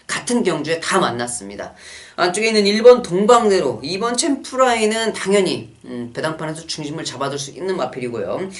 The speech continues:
삼 번 골드블루도 직전 경주, 어, 거리 적응을 했고 승급전에 적응을 했던 마필이고 마체가 작지만 근성은 대단한 마필이죠. 조성곤 기수로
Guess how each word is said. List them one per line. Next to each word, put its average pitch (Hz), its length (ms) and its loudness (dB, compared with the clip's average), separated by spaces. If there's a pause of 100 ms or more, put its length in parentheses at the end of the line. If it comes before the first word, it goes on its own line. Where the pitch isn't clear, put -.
(220)
삼 226 320 -4
번 233 180 2
골드블루도 233 720 0
직전 240 340 0
경주, 175 600 0
어, 113 340 -8
거리 170 240 2
적응을 165 320 -2
했고 208 480 2 (140)
승급전에 202 720 -2
적응을 147 360 -6
했던 208 580 -6
마필이고 143 680 -4 (180)
마체가 247 440 4
작지만 196 480 -2
근성은 190 380 0
대단한 180 380 -6
마필이죠. 110 640 -12
조성곤 190 400 0
기수로 196 480 4